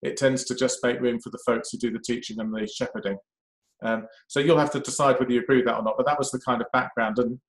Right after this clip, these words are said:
and then that's where we noticed that leadership capacity seems to be a qualifier for that, that actually that is true in general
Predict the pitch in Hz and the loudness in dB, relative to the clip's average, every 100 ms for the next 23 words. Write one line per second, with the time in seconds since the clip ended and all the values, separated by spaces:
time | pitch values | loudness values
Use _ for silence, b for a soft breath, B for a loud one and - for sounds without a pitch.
0 | _ _ 127 131 131 156 - 147 135 147 | _ _ 2 4 4 2 4 6 6 6
1 | 147 139 139 - 117 - 127 131 160 147 | 4 4 2 4 0 2 0 2 2 2
2 | - - - 131 120 120 117 110 - _ | -4 -6 -4 -2 -2 -4 -4 -6 -8 _
3 | _ - - 135 131 - - 120 117 - | _ -6 0 2 2 -2 2 2 2 -4
4 | _ - - 139 127 - 120 110 107 107 | _ -18 0 2 2 4 2 2 0 -2
5 | - 120 131 131 - 117 117 _ _ _ | 0 2 2 0 0 0 -2 _ _ _
6 | - 147 165 160 - 175 147 147 147 156 | 0 2 2 0 4 4 6 2 4 4
7 | 170 | 2